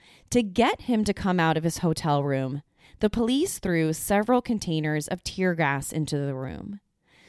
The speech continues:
They hoped that the tear gas would make Dwight uncomfortable enough to leave the room and come outside. But after they threw several containers inside the hotel room and Dwight still didn't come out,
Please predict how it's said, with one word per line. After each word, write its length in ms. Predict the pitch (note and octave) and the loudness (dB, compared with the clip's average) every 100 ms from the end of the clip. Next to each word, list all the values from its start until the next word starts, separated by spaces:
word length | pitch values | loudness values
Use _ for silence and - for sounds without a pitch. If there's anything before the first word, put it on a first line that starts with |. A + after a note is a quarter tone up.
| - | -12
They 280 | G3 A3 D4 | 2 4 4
hoped 500 | F4 F#3+ D#3 - - | 2 2 2 0 -10
that 140 | G3 G3 | -6 -6
the 40 | |
tear 360 | - - C#4 G#3+ | -4 0 2 2
gas 440 | D3+ C#3+ D3+ - - _ | 2 2 0 -6 -12 _
would 160 | G#3 G#3 | 4 4
make 320 | G3+ C4 C4+ | 4 2 0
Dwight 380 | G3 F3 D#3+ - | 0 2 2 0
uncomfortable 800 | E3+ F3 - D#4+ F#4 - G#3+ F#3+ | -2 -4 -6 -4 -2 0 4 4
enough 460 | F3 D3+ D3 - - _ - | 4 2 0 -4 -16 _ -2
to 100 | G#3+ | 0
leave 400 | G#3 A3 A#3+ A3 | 2 2 0 2
the 140 | B3 | 0
room 340 | F#3+ E3+ E3 D#3+ | 2 2 2 0
and 140 | F3 | -4
come 220 | - F3 D#3+ | -2 -2 0
outside. 760 | C#3 - E3 C#3 C#2+ D#2 F#3 _ _ _ _ _ - - - | -2 -2 -4 -4 -8 -10 -12 _ _ _ _ _ -20 -6 2
But 140 | A#3+ A#3 | 4 6
after 340 | B3+ D#4 G4+ | 2 4 2
they 180 | F4+ C4+ | 4 0
threw 340 | - F3 E3+ | 2 2 2
several 480 | - - G#3 A3 A#3 | 0 2 4 4 2
containers 680 | A3 F3 F3 D#3 D3+ D3+ - - | 2 -2 -2 0 0 0 -2 2
inside 600 | G#3+ A3 - F3 D#3+ D#3+ | 2 2 2 2 2 0
the 100 | D#3 | -2
hotel 460 | D#3 - D3 C#3+ | -2 -4 0 0
room 360 | C#3 C3 C3+ C#3+ _ _ | 0 -2 -2 -6 _ _
and 200 | - G3 | 0 2
Dwight 400 | F3+ F3 D#3+ - _ _ | 4 4 4 0 _ _
still 540 | - - - B3 C#4+ C4+ | -14 -12 0 4 6 4
didn't 400 | F#3+ D#3+ D3 - | 2 0 -4 -4
come 240 | D#3+ D3+ | -2 0
out, 400 | C#3 C3 - | 0 -2 -6